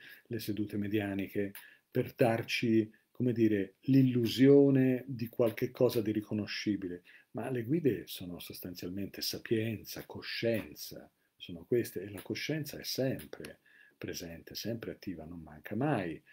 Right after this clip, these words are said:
è solo che noi siamo chiusi a questa dimensione di coscienza e quindi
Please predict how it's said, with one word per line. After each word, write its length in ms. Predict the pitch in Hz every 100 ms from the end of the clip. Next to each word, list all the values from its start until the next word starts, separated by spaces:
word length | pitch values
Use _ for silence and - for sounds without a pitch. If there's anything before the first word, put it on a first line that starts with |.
| - - -
è 100 | 80
solo 300 | - 95 87
che 120 | 95
noi 360 | 98 147 120
siamo 400 | - - 82 85 -
chiusi 720 | - 127 117 101 87 85 90 -
a 100 | 92
questa 380 | - - -
dimensione 680 | 85 95 87 82 - 98 87
di 80 | 82
coscienza 840 | - - - 82 76 76 - 90 78
e 100 | 71
quindi 440 | - 82 87 87